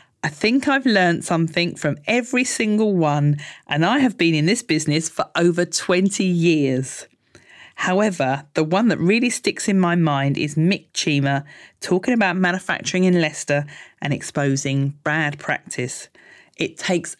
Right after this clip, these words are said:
a brave person to say it how it is." Well, thank you, Helen. I'm so glad that you're enjoying the podcasts and that you found the interview with Mick useful. If you want to listen to the episode that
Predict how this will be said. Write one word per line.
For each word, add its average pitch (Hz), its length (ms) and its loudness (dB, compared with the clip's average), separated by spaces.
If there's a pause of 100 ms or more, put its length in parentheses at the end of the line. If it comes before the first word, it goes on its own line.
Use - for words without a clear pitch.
a 147 60 -4
brave 156 480 -2
person 139 680 -2 (360)
to 156 100 -6
say 135 380 -4
it - 100 -6
how 131 240 -4
it 127 100 -4
is." - 460 -6 (920)
Well, 254 100 2
thank 302 400 0
you, 294 80 -4
Helen. 202 380 0
I'm 190 180 0
so 226 360 -2
glad 165 400 -2
that 165 120 -2
you're 165 180 2
enjoying 151 420 0
the 143 60 0
podcasts 135 960 -6 (560)
and 180 140 0
that - 120 -2
you 180 80 0
found 165 300 0
the 156 160 2
interview 151 600 0
with 151 240 0
Mick 151 360 -2
useful. 143 680 0 (580)
If 226 80 -4
you 269 100 6
want 269 120 4
to 262 60 4
listen 240 500 2
to 214 220 2
the 185 180 2
episode 160 640 0
that 160 260 -2